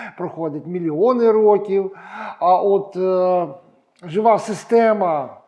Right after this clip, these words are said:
яка може підлягати еволюції, це саме популяція. Значить, ми з вами казали, що популяція — це група особин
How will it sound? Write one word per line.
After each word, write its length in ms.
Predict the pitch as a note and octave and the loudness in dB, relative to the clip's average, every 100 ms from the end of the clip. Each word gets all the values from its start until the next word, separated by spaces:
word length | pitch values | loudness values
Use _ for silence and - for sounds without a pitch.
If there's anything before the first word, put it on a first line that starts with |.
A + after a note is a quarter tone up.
| _ - - | _ -20 -10
яка 280 | E3+ - F#3+ | -8 -6 -4
може 640 | A3 A3+ D#3 G3 F#3+ F3+ | 0 0 0 -2 0 -2
підлягати 680 | F3+ F3 G3 F3+ F#3+ F3+ E3 | -4 -2 0 2 0 -4 -8
еволюції, 840 | D#3 F3 C#4+ D4+ - F3 D3 C3+ - _ | -6 -2 0 -2 -4 -10 -10 -10 -16 _
це 180 | - D4 | -8 -6
саме 340 | - B3+ B3+ | -4 -4 -2
популяція. 840 | G#3 A#3 G#3+ G3 C3+ - - C3 B2+ | -4 -6 -6 -4 -6 -8 -16 -18 -16
Значить, 300 | C#3 C#3 C3 - - - | -18 -20 _ -20 -20 -12
ми 120 | F#3 | -10
з 40 | E3+ | -6
вами 260 | F3+ E3 | -6 -8
казали, 460 | D#3+ G3+ C4+ D4 C#4+ | -6 -2 0 0 0
що 180 | - A3 | -6 -6
популяція — 640 | A3 G#3 A#3+ C#4 C4 A#3+ A#3 | -4 -2 2 2 0 -4 -4
це 80 | G#3+ | -2
група 400 | G3 C4+ A#3 A3+ | 0 0 0 -2
особин 520 | G3 A3 G#3 G3 F3+ | -2 -2 -2 -4 -6